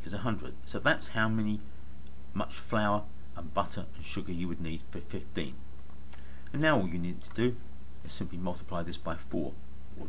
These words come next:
double it and double it again, because you want sixty biscuits. So the amount of flour she needs, well, you need a hundred and fifty for fifteen,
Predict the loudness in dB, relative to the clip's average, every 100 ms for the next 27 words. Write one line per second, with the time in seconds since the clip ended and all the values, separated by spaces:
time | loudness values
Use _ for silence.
0 | 0 2 2 0 0 -2 -2 0 0 -2
1 | 0 2 2 0 -2 0 0 2 2 2
2 | 0 0 -2 0 0 0 0 -2 -2 -2
3 | -2 -2 -2 -2 -2 -2 -2 -2 -2 -2
4 | 0 2 6 6 4 2 6 6 6 4
5 | 0 0 0 0 0 0 -2 -2 -2 2
6 | 2 2 0 -2 2 4 4 4 4 2
7 | 2 0 2 2 2 0 0 0 0 0
8 | 0 0 0 0 0